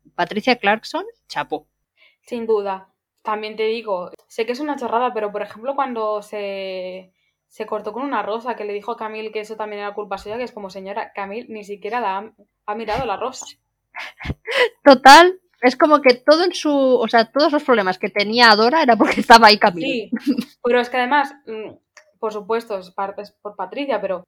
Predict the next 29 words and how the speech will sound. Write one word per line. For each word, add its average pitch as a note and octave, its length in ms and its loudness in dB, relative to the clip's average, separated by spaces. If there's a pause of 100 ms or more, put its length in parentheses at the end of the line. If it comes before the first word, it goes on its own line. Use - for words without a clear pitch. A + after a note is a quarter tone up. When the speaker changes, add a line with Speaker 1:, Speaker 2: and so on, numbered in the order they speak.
Speaker 2:
lo A3+ 100 -2
decía A3 680 -2
tan D4+ 340 -2
bien, A#3 380 -8
tan, A3+ 240 -4
que A#3 80 -8
era B3 120 -4
como, B3 360 -8 (300)
tú B3 100 -6
has B3+ 60 -6
visto E4 280 -4
perfectamente A#3+ 720 -6
que A3+ 100 -6
no G3+ 100 -6
ha G#3 80 -8
pasado G#3 380 -8
eso, G#3+ 240 -10
pero F#3 360 -6 (120)
le A#3 160 2
ha C#4+ 120 4
quedado F4 240 2
una D#4 120 0
mentira G3+ 380 -4
tan B3 140 0
estupenda D4 920 -4
que G#3+ 100 -4
pa'lante G#3 360 -4
con G3+ 160 -4
ella. F3 220 -10